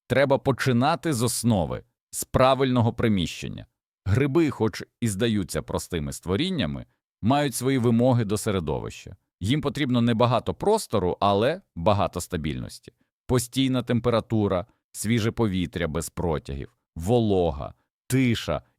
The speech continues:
і відсутність різких змін. Тому найкраще місце для грибної справи — це підвал,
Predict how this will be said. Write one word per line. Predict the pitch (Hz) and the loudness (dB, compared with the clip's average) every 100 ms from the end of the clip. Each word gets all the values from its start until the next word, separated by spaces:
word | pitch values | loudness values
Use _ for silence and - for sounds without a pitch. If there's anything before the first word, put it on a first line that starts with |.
| _ | _
і | 175 214 190 | -2 -2 -2
відсутність | 120 - 147 147 135 127 - | -2 -2 0 0 -2 -4 -4
різких | 90 85 - 92 80 | -4 -4 -4 -4 -4
змін. | 76 71 53 _ _ _ _ - | -4 -6 -8 _ _ _ _ 0
Тому | 127 151 | 2 2
найкраще | 147 135 147 156 127 113 | 0 0 0 0 0 0
місце | 120 180 - - 90 | 2 2 -2 -2 -2
для | 85 87 80 | 2 2 4
грибної | 104 90 113 104 | 0 0 0 0
справи — | - 113 110 95 - | 0 2 2 2 0
це | 98 90 78 - - | 0 2 0 -2 -2
підвал, | 104 80 87 85 104 | -2 2 2 4 2